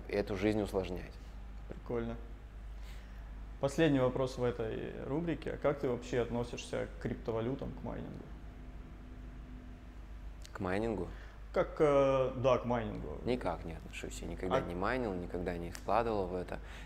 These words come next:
Speaker 1: Я и при этом, а, являюсь бенефициаром майнинга и наличия криптовалют, потому что много людей на этом сколотили состояние, те, кто в этом лучше
Speaker 2: Теперь
Speaker 1: понимает.
Speaker 2: покупают здесь?
Speaker 1: И я, э, помогаю им потратить эти деньги. У нас есть, э, инвесторы,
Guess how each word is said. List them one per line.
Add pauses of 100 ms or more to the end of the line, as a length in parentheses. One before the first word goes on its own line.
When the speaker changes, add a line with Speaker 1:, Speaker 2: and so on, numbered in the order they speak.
Speaker 1:
Я
и
при
этом, (280)
а,
являюсь
бенефициаром (360)
майнинга
и
наличия
криптовалют,
потому
что
много
людей
на
этом
сколотили
состояние,
те,
кто
в
этом
лучше
Speaker 2:
Теперь (100)
Speaker 1:
понимает.
Speaker 2:
покупают
здесь?
Speaker 1:
И
я,
э,
помогаю
им
потратить
эти
деньги. (340)
У
нас
есть,
э,
инвесторы,